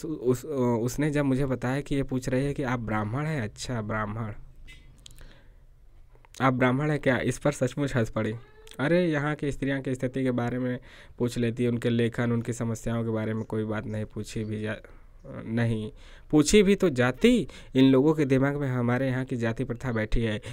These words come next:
यहाँ के पढ़े लिखे शहरी लोगों के, अ, शहरी लोगों को जिससे मुक्त हुए अरसा हो गया। खैर, उससे इस बारे में काफ़ी बातें हुई और इस सिलसिले में मैंने यहाँ की स्थिति स्पष्ट भी कर दी। पर रात को मैं सोई तो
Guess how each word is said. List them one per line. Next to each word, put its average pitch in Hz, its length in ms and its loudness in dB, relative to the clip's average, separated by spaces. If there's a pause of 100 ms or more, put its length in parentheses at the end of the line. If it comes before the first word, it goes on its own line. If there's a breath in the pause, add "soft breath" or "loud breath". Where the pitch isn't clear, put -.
(140 loud breath)
यहाँ 127 240 2
के 143 100 -2
पढ़े 131 240 -2
लिखे 123 260 -4
शहरी 120 280 -2
लोगों 120 240 -2
के, 120 140 -4 (460 loud breath)
अ, 113 160 0
शहरी 120 440 0
लोगों 113 320 0
को 120 140 -6
जिससे 113 280 -2
मुक्त 120 280 -2
हुए 120 120 0
अरसा 113 360 -4
हो 117 160 -4
गया। 113 220 -4 (100)
खैर, 165 240 0
उससे 160 560 -2 (560 loud breath)
इस 135 220 2
बारे 131 280 4
में 147 120 -2
काफ़ी 127 280 -2
बातें 123 380 -2
हुई 156 120 -2
और 131 200 0
इस 131 140 -4
सिलसिले 127 360 -2
में 135 80 -2
मैंने 127 280 0
यहाँ 123 200 4
की 123 160 0
स्थिति 123 340 -2
स्पष्ट 127 320 -4
भी 131 120 0
कर 135 200 -2
दी। 143 120 -2
पर 131 180 -4
रात 117 240 -2 (200)
को 123 180 2
मैं 117 320 0
सोई 117 320 -2
तो 127 260 -6